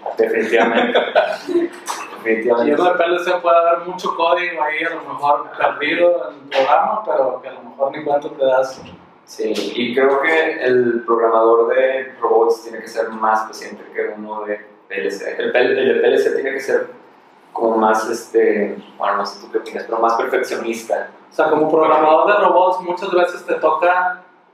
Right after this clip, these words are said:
Speaker 2: eh, hacer tu parte y estar como que esperando a que se hagan las pruebas y es mucho como estar
Speaker 1: Eh, sí, tienes que estar esperando a que se hagan las pruebas y después de que hagan las pruebas y ves en qué se equivocó, tienes que arreglarlo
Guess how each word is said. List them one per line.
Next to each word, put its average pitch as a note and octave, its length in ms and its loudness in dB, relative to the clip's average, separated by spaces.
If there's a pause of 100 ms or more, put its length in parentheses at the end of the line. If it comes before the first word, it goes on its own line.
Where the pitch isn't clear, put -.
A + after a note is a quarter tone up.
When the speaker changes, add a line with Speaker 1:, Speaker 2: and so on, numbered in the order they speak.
(100)
Speaker 2:
eh, B2 400 2
hacer B2 260 2
tu G3+ 120 -4
parte - 420 2
y - 60 2
estar - 320 -2
como E3+ 240 -2
que D3 80 -2
esperando D#3 840 2
a - 100 -6
que - 60 -14
se - 140 -14
hagan D3+ 180 0
las - 120 -2
pruebas F3+ 800 0
y B2+ 300 -10
es B2+ 160 -14
mucho D3 260 -14
como C3+ 220 -10
estar C3+ 460 0 (320)
Speaker 1:
Eh, C3 120 4
sí, - 400 -2 (100)
tienes B2+ 260 2
que - 60 -2
estar B2+ 220 2
esperando B2+ 420 2
a C3 40 0
que B2+ 100 -4
se C#3 100 0
hagan B2 140 0
las B2+ 120 2
pruebas C#3+ 320 4
y - 40 2
después D3+ 320 2
de D3+ 80 0
que C3 420 -2
hagan - 200 0
las B2+ 140 -2
pruebas B2+ 520 -2 (100)
y A2 80 -14
ves A#2+ 240 4
en - 100 -4
qué - 80 0
se - 100 0
equivocó, A#2+ 380 2
tienes A2+ 220 -2
que A#2+ 100 -6
arreglarlo C#3+ 680 2